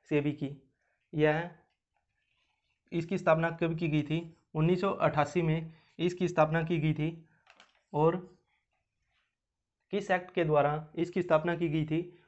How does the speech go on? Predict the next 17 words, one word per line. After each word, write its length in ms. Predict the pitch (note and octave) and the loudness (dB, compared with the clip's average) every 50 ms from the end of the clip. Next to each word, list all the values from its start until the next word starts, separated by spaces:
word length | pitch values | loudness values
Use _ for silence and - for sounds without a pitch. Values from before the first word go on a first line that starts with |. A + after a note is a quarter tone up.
| _ - | _ -4
वो 100 | D3+ D3+ | 0 2
है 440 | D3+ D#3+ D#3+ E3+ F3 - - _ _ _ _ - | 2 2 2 0 -2 -8 -18 _ _ _ _ -4
एक्ट 460 | C#3+ D3+ D3+ - G3+ G3+ G3 - - - _ _ _ _ _ _ _ _ _ _ _ _ _ _ _ _ _ _ _ _ - | -2 -2 0 0 0 -2 -2 -4 -12 -20 _ _ _ _ _ _ _ _ _ _ _ _ _ _ _ _ _ _ _ _ -2
उन्नीस 300 | - D#3 D#3+ E3 E3+ E3+ | 2 2 4 4 2 2
सौ 60 | - | 2
इक्यानवे 480 | F#3 - E3+ D3+ - D#3 D#3 D#3+ E3 F3 | 0 2 0 0 2 2 2 2 2 2
के 120 | E3+ F3+ | 0 0
द्वारा 460 | D#3 C#3+ C#3+ C#3+ D3 D3+ D#3+ D#3+ - - _ _ - | 2 2 2 2 2 0 -2 -4 -8 -16 _ _ -6
इसकी 280 | D#3+ F3 F3 - F#3+ F3 | -6 -6 -4 -2 -4 -2
स्थापना, 640 | - - D3 D3 C#3+ D3 D3+ E3 D#3+ D#3+ - _ _ _ _ - | 0 2 2 2 2 0 -2 -2 -4 -8 -14 _ _ _ _ -8
अ, 280 | - D#3 D3+ D3+ D3+ D3 | -4 -2 -2 -2 -2 -2
सेबी 280 | D3 D3+ D3+ D3+ F#3 | -2 -2 -2 -2 -2
की 100 | E3+ F3+ | -2 -4
स्थापना 340 | E3+ - D#3 D3+ D#3 D#3 E3 | -2 0 0 0 2 0 -2
की 160 | D#3+ D#3+ E3+ | 0 -2 -2
गई 140 | D3+ D#3+ D#3 | 0 0 0
थी। 280 | D#3 - D#3 E3 E3 | 0 0 -2 -4 -4